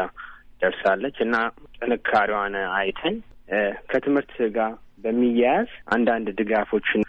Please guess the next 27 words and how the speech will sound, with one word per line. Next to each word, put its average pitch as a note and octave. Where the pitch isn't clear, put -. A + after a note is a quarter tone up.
እንደሚያስፈልጋት A2
ተገልጾ G#2+
ነበር F#2+
እና D3
ያንን B2+
መሰረት G#2+
በማድረግ A#2
የኦንላይን G2+
ፈንድሬዚንግ F2+
አዘጋጅተን E3+
በአንድ G2+
ቀን F#2
ውስጥ -
ሃያ G2
አራት E2+
ሰዓት F2
ባልሞላ F#2+
ውስጥ G3
ወደ F#2
ሦስት -
ሺህ F#2+
ሁለት G2+
መቶ G2
አካባቢ F2+
ዶላር F2
አሰባስበንላታል G2
እና G#2